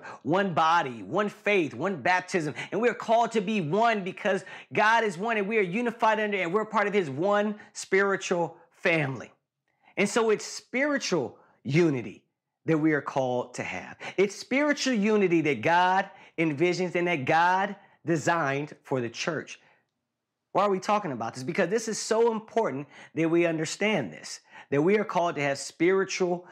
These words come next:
unity. Because as we talk about cultural huma-, humility, we talk about diversity in the church, as we talk about being image bearers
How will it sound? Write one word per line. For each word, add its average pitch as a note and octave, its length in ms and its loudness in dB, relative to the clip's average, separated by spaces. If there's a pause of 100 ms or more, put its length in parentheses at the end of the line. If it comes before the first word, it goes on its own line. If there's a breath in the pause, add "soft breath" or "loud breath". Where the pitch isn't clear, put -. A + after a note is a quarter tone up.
(140 loud breath)
unity. C3 420 0
Because F3+ 320 0
as F3+ 100 -4
we F3 100 -4
talk A#3 240 0
about G#3 340 0
cultural G#3+ 520 -2
huma-, D#3 480 0
humility, C#3+ 600 0 (220 loud breath)
we C#3+ 120 -2
talk G3+ 220 0
about F#3 360 0
diversity F3 840 0 (220 loud breath)
in F3+ 180 2
the E3 80 -2
church, C3+ 420 -4
as C#3 100 -4
we D#3+ 100 -4
talk G3+ 240 0
about F#3 280 2
being F#3 360 -2
image G3+ 440 -2
bearers F3 580 2